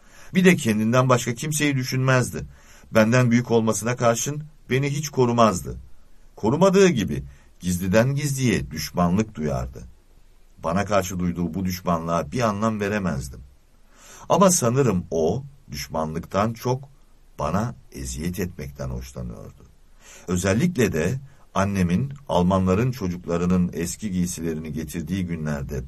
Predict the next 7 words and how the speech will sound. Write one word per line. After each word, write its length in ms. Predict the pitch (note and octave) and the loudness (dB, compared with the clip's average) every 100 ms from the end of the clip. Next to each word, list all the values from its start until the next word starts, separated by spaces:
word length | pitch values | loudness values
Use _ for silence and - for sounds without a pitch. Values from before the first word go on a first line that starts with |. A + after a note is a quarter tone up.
| - | -4
bana 280 | D#2 D#2 C#2+ | -4 -4 -6
eziyet 480 | C#2 C2+ C2 B1+ | -6 -8 -8 -8
ederdi. 380 | C2 B1 A#1 - - - - - - - - | -10 -12 -14 -16 -20 -20 -20 -20 -20 -20 -2
Boyu 200 | F2+ G2+ | 0 2
uzun 320 | G2+ F#2 A2 | 0 0 0
olduğu 340 | G2+ F#2 F#2+ | 0 0 0
için 380 | F2+ D#2+ A2+ C#3+ | -2 -2 -6 -6